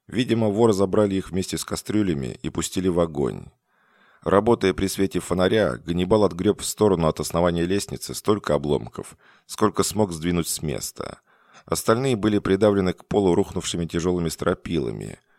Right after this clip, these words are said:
Они торчали, как обгоревшие груды гигантских зубочисток. В разбитых окнах забрезжила заря,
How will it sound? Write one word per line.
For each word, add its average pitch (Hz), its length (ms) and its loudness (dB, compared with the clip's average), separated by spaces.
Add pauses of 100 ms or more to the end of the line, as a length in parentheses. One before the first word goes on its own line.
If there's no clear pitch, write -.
(220)
Они 101 200 0
торчали, 98 460 2
как 82 180 -4
обгоревшие 85 560 -2
груды 85 280 -2
гигантских 78 560 -4
зубочисток. - 960 -6 (500)
В 78 100 -6
разбитых 98 540 0
окнах 76 340 0
забрезжила 87 600 0
заря, 78 560 -2